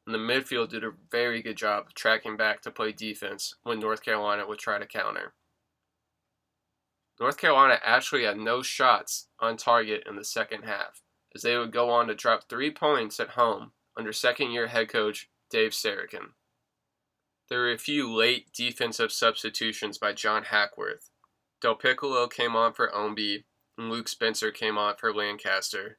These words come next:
and that sealed the one oh victory. It's always great to start the season off on a high note,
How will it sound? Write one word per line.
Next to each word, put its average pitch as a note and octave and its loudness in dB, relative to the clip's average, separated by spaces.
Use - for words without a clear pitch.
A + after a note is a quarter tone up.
and A2 -6
that A#2 6
sealed A#2 0
the G#2+ -2
one G#2+ -2
oh G#2+ -2
victory. G#2 -8
It's - -16
always D3 2
great A#2 0
to A2+ -8
start A#2 -2
the - -18
season A2+ -6
off G#2+ 2
on G#2 0
a G2+ -4
high G2+ -2
note, - -10